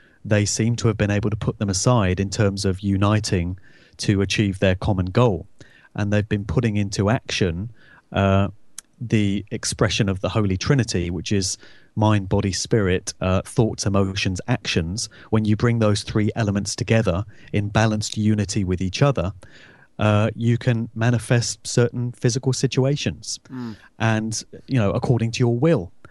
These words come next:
Speaker 1: that's what they've been doing. Now, if only those of us on the other side of the fence, which, let's remember, we're talking about billions of people versus a few hundred thousand at most. So <laughs> the, the numbers are skewed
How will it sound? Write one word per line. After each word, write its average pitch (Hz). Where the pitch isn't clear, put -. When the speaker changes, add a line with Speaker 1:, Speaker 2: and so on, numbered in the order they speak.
Speaker 1:
that's 110
what 117
they've 117
been 120
doing. 135
Now, 123
if 135
only 147
those 131
of 120
us 110
on 113
the 110
other 110
side 101
of 90
the 92
fence, -
which, 110
let's 135
remember, 123
we're 127
talking 120
about 110
billions 107
of -
people 101
versus 110
a 120
few 120
hundred 107
thousand 101
at -
most. 101
So 131
<laughs> -
the, 120
the 127
numbers 127
are 107
skewed 110